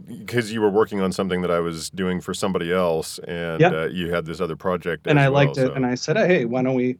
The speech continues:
Speaker 2: why don't you try out for this one?"
Speaker 1: Yeah. And I didn't get it, but that happens all the
Speaker 2: <laughs>
Speaker 1: time,
Speaker 2: You
Speaker 1: so.
Speaker 2: didn't get it,
Speaker 1: <laughs>
Speaker 2: which,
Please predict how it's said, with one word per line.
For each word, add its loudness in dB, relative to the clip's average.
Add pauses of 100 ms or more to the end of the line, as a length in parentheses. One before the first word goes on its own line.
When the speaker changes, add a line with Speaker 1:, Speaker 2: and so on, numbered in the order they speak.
Speaker 2:
why 2
don't 0
you 0
try 0
out 0
for -2
this -2
one?" -6
Speaker 1:
Yeah. 2 (260)
And 6
I 4
didn't 2
get 0
it, 0
but -2
that 4
happens 0
all 2
the -2
Speaker 2:
<laughs> -4
Speaker 1:
time, 10
Speaker 2:
You 10
Speaker 1:
so. 8
Speaker 2:
didn't 8
get 6
it, 6
Speaker 1:
<laughs> 2
Speaker 2:
which, -10